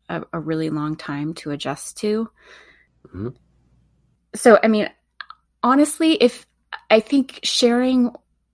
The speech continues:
Speaker 1: sharing what you know about yourself in the moment is important. And I don't know if you need to put it on your dating profile, but I think sharing it early is important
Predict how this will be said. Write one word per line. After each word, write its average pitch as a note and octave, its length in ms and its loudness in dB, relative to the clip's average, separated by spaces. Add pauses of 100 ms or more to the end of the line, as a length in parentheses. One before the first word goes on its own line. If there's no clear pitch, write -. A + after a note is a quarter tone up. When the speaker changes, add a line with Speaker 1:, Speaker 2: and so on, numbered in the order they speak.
(880)
Speaker 1:
sharing D4 580 4
what A#3 200 0
you G#3 260 -2
know G3 260 2
about F#3 320 -2
yourself D#3 600 -6
in E3 160 -4
the E3 80 -4
moment F3+ 800 -4 (880)
is A3+ 280 4
important. - 680 -6 (1000)
And G#3 140 0
I A#3 100 0
don't A3 160 -2
know F#3+ 100 0
if F3 160 -6
you F3+ 60 -2
need F3 160 -4
to E3+ 140 -8 (200)
put G3 160 -6
it E3+ 100 -4
on E3 200 -2
your D#3 120 -4
dating D#3 360 -4
profile, D3+ 500 -8
but D#3+ 140 -8
I E3 80 -4
think E3+ 240 -8
sharing E3+ 480 -4
it - 200 -8
early E3+ 420 -8
is - 320 -8
important D#3+ 680 -10